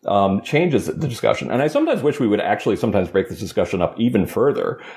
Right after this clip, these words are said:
and talk about maybe K through six and then, you know, junior high school and then high school, because the, the rights, uh, the, the rights that you have basically get less and less, um, the, the younger you get. So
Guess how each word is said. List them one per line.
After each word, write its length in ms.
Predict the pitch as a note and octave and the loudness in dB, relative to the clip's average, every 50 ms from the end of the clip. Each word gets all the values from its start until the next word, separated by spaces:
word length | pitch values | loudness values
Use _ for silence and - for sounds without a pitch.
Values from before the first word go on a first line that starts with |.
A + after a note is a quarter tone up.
| - - | -12 -2
and 160 | G2 G2+ G2+ | 0 0 2
talk 200 | A#2 G#2+ G2+ - | 2 2 2 2
about 260 | G2 F2 E2+ F2 - | 2 4 2 2 2
maybe 300 | F2 F2 F2 F2 G2+ F#2+ | 2 2 2 2 2 0
K 240 | - - G2 F#2 F2 | 0 0 0 0 0
through 240 | - - A2 G#2+ G#2 | 2 2 2 0 0
six 420 | - - A2 B2 B2+ - - - | 0 0 0 0 0 0 -2 -2
and 320 | G2+ - - G#2+ A2 A2 | -2 0 0 0 2 2
then, 400 | G#2+ G#2 G2+ G2+ G#2+ G#2 G#2+ - - | 2 4 4 4 2 2 0 -2 -2
you 120 | - A#2+ | -2 0
know, 260 | G#2+ G2 F#2 F#2+ G2 - G#2+ G#2+ - - | 2 2 2 0 -2 -2 -2 -2 -2 0
junior 260 | - A2 A2 A2 A2 | 0 0 2 2 2
high 140 | G#2+ G#2 G2 | 2 2 0
school 260 | - - - G2+ G2 | 0 0 0 0 2
and 80 | F#2+ G2 | 2 2
then 100 | F#2+ F#2 | 0 0
high 160 | G2 C#3 G3 | 0 0 0
school, 240 | - - - F2 F2+ | 0 0 0 0 2
because 340 | E2+ G#2 - F#2+ F#2+ - - | 2 0 0 0 -2 -2 -2
the, 260 | G#2 G#2+ G2 G#2 - - - - - | 0 0 0 0 -2 -6 -14 -6 -2
the 80 | - A2+ | -2 0
rights, 580 | A2 B2 D#3 F3+ G2+ - - - - - - - | 2 2 0 0 -2 -4 -8 -8 -8 -8 -4 0
uh, 120 | B2 B2+ - | 0 0 0
the, 160 | D3+ C3+ - | 0 -2 0
the 140 | B2+ B2+ A2+ | 0 2 2
rights 240 | C3+ E3 G3+ - - | 2 2 2 2 0
that 160 | A#3 - - | 0 2 2
you 100 | E3 C3+ | 0 0
have 460 | A#2 C3 B2 A#2+ G#2 F2+ E2+ - - - - - - - _ - | 2 2 2 4 4 2 0 -2 -8 -14 -18 -20 -20 -20 _ 0
basically 520 | A2+ A#2 B2+ B2+ D3 C#3 - B2+ A2 G#2 | 2 2 2 2 0 0 2 2 2 4
get 260 | - G#2 F#2 - - | 4 2 2 2 2
less 320 | F#2+ G2 G2+ G#2+ - - - | 2 2 4 2 2 2 2
and 120 | F2 E2 | 2 2
less, 480 | E2+ D#2+ D#2 F2 - - - - - - - - | 2 2 2 2 2 0 -4 -12 -12 -10 -4 0
um, 240 | F#2 F2+ F2 E2+ F2 | 2 2 2 2 0
the, 320 | F2+ D2+ C#2 F2 - - | -4 -2 0 0 0 2
the 140 | - - F#2+ | 2 2 2
younger 280 | F#2 F2+ F#2 G#2+ A2+ C3 | 4 4 4 4 4 4
you 160 | D3 F3 F#3 | 4 2 2
get. 300 | F3 F#3+ F#3+ - - - | 2 2 0 0 -2 -4
So 340 | - - A#2 G#2+ G2+ - | -2 0 2 2 2 2